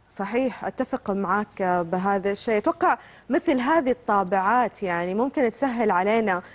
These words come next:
كثير من الأمور اللي بنستخدمها، ولا برضو ممكن يكون اختراع أو فكرة جديدة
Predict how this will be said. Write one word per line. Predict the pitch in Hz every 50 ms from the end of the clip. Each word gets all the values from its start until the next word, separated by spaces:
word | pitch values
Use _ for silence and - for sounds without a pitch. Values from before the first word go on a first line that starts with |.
| - - - _
كثير | - 165 - - 269 269 277 269 220 208
من | 220 220 214
الأمور | 208 202 - - 208 220 226 240 247 240 220
اللي | 202 190 190 190
بنستخدمها، | 170 180 190 196 - - 220 - - 196 247 269 277 262 269 277 269
ولا | 262 233 202 196 196 196 196 190 185 190 185
برضو | 190 185 220 220 220 185 202
ممكن | 196 208 214 220 208 - 226 202
يكون | 202 - - 233 220 -
اختراع | 220 - - - 214 214 214 220 208 -
أو | - 196
فكرة | 196 - - 214 - - 214 208
جديدة | 190 180 196 180 226 233 233 190 220 220